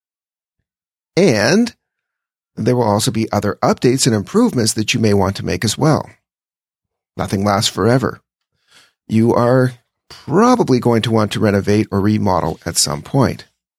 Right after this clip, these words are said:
Trust me. As turnkey and just move in ready that a house may be when you buy it, there will come a time when your house starts looking a little long in the tooth. Plumbing leaks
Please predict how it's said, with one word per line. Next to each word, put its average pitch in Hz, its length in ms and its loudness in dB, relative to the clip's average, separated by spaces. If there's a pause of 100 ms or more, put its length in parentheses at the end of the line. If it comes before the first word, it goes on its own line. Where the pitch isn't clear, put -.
(460)
Trust - 320 -2
me. 82 200 -6 (1200)
As 135 220 0
turnkey 156 760 0 (180)
and 117 400 -4
just 135 240 0
move 135 180 2
in 123 140 2
ready 113 240 2
that 117 120 -2
a 92 80 0
house 120 240 -2
may 104 100 -2
be 107 160 -4
when 101 140 -4
you 90 100 -8
buy 85 280 0
it, 156 200 0 (480)
there 277 140 2
will 165 240 2
come 139 220 0
a 151 60 0
time 104 360 -4
when 101 180 -4
your 98 220 -2
house 92 340 -4
starts - 380 -4
looking 90 180 -8
a 92 60 -2
little 92 340 -2 (260)
long 95 320 0
in 87 120 -4
the 80 80 -10
tooth. - 500 -6 (2000)
Plumbing 185 360 2
leaks 90 360 -4